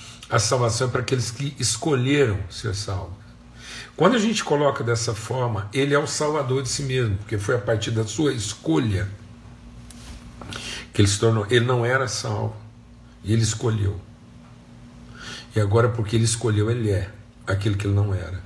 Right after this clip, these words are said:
Não. Ele foi declarado salvo, a obra da salvação tá lá, o Espírito que pode conduzi-lo ao reino tá lá, tudo tá lá, foi feito. Não há nada que o homem possa fazer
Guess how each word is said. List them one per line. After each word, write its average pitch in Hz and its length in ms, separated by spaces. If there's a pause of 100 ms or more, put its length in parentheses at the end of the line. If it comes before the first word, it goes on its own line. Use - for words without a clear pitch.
(640)
Não. 110 280 (1900)
Ele 127 160
foi 160 280
declarado 120 640
salvo, 95 500
a 104 80
obra 123 300
da 113 140
salvação 107 640
tá 107 160
lá, 98 340 (320)
o 127 80
Espírito 131 680
que 104 120
pode 101 360
conduzi-lo 113 1300
ao 107 140
reino 98 380 (400)
tá 110 140
lá, 95 160 (180)
tudo 135 280
tá 110 160
lá, 90 160
foi 123 200
feito. 101 600
Não 117 180
há 139 60
nada 120 460
que - 120
o 107 120
homem 110 240
possa 107 420
fazer 92 580